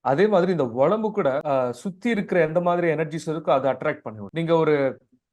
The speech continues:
கோல்டு கிளைமேட் போகும்போது உங்க பாடி எப்படி ஷிவரிங் ஆயிடுமோ,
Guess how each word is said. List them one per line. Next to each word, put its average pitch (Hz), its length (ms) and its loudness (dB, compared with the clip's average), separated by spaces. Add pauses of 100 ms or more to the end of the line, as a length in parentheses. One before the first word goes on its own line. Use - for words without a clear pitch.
கோல்டு 208 300 0
கிளைமேட் 180 420 -2
போகும்போது 156 600 -4
உங்க 147 180 -4
பாடி 139 400 4
எப்படி 151 420 -2 (160)
ஷிவரிங் 160 400 -2
ஆயிடுமோ, 107 340 -12